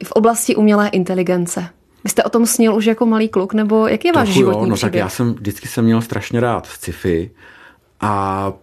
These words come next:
Speaker 2: potom se to u mě namixovalo takovým zvláštním způsobem. Já jsem někdy na základní škole objevil Tolkiena a začalo se mi hrozně líbit ty jeho fiktivní světy a hrozně jsem se zaobíral právě jeho jazykem, jako uměle vytvořeným, a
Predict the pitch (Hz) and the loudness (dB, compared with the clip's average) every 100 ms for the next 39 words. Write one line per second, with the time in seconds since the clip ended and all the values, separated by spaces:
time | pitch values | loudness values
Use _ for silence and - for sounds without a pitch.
0 | _ _ _ 110 110 127 135 135 127 127 | _ _ _ -4 -2 0 0 2 4 4
1 | 110 113 - 123 113 135 117 110 131 127 | 2 2 0 0 0 -2 -2 -2 -4 -6
2 | - 113 135 101 80 90 113 113 110 113 | -10 -2 2 2 -2 -2 2 2 2 0
3 | 107 110 110 110 123 120 - 110 113 113 | 0 -2 -2 -2 -2 -2 0 2 0 -4
4 | - - - 90 104 127 127 92 87 110 | -12 -20 -8 0 2 2 2 -2 0 2
5 | 104 113 110 98 104 110 123 117 104 95 | 2 2 0 -2 -4 -4 -2 0 0 0
6 | 113 104 98 110 - 104 101 113 113 - | 2 2 0 -2 0 0 2 0 -2 -10
7 | - - - - 123 120 123 123 120 101 | -18 -12 -12 -6 -2 2 4 4 2 0
8 | 90 - 95 92 92 110 - 101 101 104 | -4 -6 -4 -2 0 0 0 -2 0 0
9 | 104 107 101 113 113 113 101 95 104 107 | 0 -2 -2 -4 -4 -2 -2 0 2 2
10 | 107 107 - - - 95 95 107 104 113 | 0 -2 -10 -20 -8 -2 2 2 4 2
11 | 85 92 90 101 101 92 92 85 95 87 | 0 -4 -2 0 0 -2 -4 -6 -4 -4
12 | 90 101 107 104 98 107 107 104 101 104 | -2 0 2 0 0 0 2 2 2 0
13 | 101 104 | 0 -2